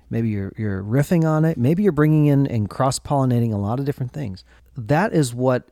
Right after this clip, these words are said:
is, we want to encourage, and we need to allow people to question and be wrong.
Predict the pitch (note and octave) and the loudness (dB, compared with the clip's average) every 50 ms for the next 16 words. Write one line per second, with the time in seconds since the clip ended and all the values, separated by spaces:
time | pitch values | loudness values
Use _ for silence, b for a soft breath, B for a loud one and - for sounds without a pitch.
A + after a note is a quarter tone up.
0 | _ - C3+ B2+ A2+ G2+ G2+ - - - C3 D3 A#2 A2+ B2+ C3 B2 A2+ G#2+ G2 | _ -4 -4 -2 -2 -4 -8 -10 -12 -14 -8 -4 -2 0 2 2 2 2 0 -4
1 | - - - A3 G3+ D3 B2+ A#2 A2 B2+ B2+ B2+ C3+ C#3+ C3 B2 - - B2+ C#3 | -6 -4 -2 0 0 2 0 0 2 2 4 4 4 2 2 0 0 0 0 0
2 | D#3+ E3 - D3 C3+ - B2+ A2 - - - - D3+ D3+ - - C3+ C3 - C#3 | 0 0 0 -4 -4 -4 -6 -8 -8 -6 -2 0 0 0 0 -2 -4 -2 0 -2
3 | C3+ B2 G#2+ G#2 B2 A2+ G2+ G2 G#2 G2 G2 A2 E3 C4+ | -2 -2 -4 -6 -8 -8 -6 -6 -6 -4 -4 -4 -4 -6